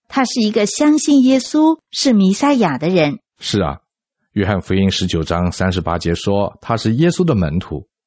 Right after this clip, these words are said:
Speaker 2: 只因怕犹太人，就暗暗地做门徒。当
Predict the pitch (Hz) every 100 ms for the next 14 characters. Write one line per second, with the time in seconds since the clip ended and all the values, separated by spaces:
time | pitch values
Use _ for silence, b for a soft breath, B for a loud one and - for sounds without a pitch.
0 | _ _ _ _ - 87 82 85 - 82
1 | 76 78 92 - 90 78 71 - 98 -
2 | - 185 120 80 - 90 73 69 - 85
3 | 73 73 71 104 - 80 - _ _ _
4 | _ _ _ _ _ 117 113 110